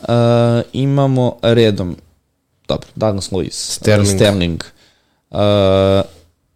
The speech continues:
Speaker 1: Hwang, Bruno, u stvari ne može Bruno, pardon. E, Foden, Ward-Prowse, Doucouré, McGinn, Szoboszlai.
Speaker 2: Pazi, hoćeš da
Speaker 1: Kroos.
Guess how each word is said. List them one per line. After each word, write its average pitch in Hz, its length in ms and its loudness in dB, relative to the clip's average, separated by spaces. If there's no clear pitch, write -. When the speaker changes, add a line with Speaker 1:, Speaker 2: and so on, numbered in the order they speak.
Speaker 1:
Hwang, 92 500 -2
Bruno, 98 580 -2
u - 80 -20
stvari 95 220 -4
ne 90 80 -2
može 87 160 -6
Bruno, 90 260 -8
pardon. 92 300 -4
E, - 140 -18
Foden, 95 580 -2
Ward-Prowse, 104 1080 -2
Doucouré, 107 640 -4
McGinn, 101 540 -6
Szoboszlai. 104 720 -4
Speaker 2:
Pazi, 107 320 0
hoćeš 101 300 -4
da 95 100 2
Speaker 1:
Kroos. - 480 -4